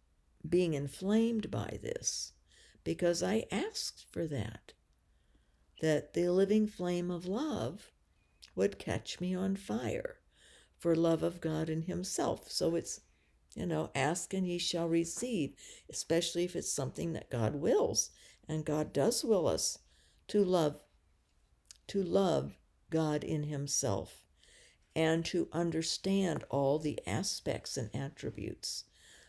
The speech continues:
of how God loves us so purely.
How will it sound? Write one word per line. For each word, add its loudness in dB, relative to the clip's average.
of 2
how -2
God -2
loves -2
us -6
so 4
purely. 4